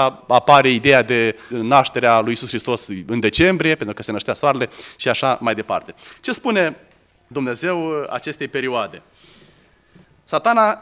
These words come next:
a atacat Pergamul prin învățături false. Aici apar învățăturile false. Iată, în Apocalipsa doi, paisprezece și cincisprezece. „Ce am împotriva ta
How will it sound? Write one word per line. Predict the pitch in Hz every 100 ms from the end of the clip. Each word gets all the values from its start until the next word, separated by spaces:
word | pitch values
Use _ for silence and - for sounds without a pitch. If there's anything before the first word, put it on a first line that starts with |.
| - _
a | -
atacat | 170 175 175 226
Pergamul | 185 151 220 214
prin | 185 240
învățături | 196 180 175 180
false. | 180 135 95 -
Aici | 254 196
apar | 165 214
învățăturile | 185 - 208
false. | 180 147 104 127
Iată, | 170 165 151 - - _ _
în | - 151
Apocalipsa | 151 156 175 165
doi, | 135 156 190 180 156
paisprezece | - 170 165 156
și | 156 156
cincisprezece. | 127 - - _ _ _ _ _ _ _ _ _
„Ce | - 170
am | 160 247
împotriva | 220 180 - 202 151
ta | - 101 98 147